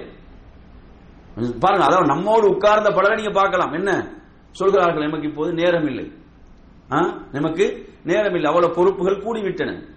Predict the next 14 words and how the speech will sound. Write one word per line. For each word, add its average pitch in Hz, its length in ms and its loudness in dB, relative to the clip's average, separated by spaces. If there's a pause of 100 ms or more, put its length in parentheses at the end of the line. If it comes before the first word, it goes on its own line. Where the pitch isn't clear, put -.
(220)
நமது 151 200 -2
வியாபாரம் 175 600 4
develop 214 300 0
ஆகிவிட்டது." 165 580 0 (680)
அப்ப 151 120 -2
எனவே, 190 320 2
நறுமை 196 360 0
சகோதரர்களே, 151 880 0 (320)
அப்ப 151 140 -6
இப்படி 175 320 0
ஒருவருக்கு 220 420 2
செல்வம் 254 540 0
அதிகரிப்பது 190 760 0
என்பது 170 520 4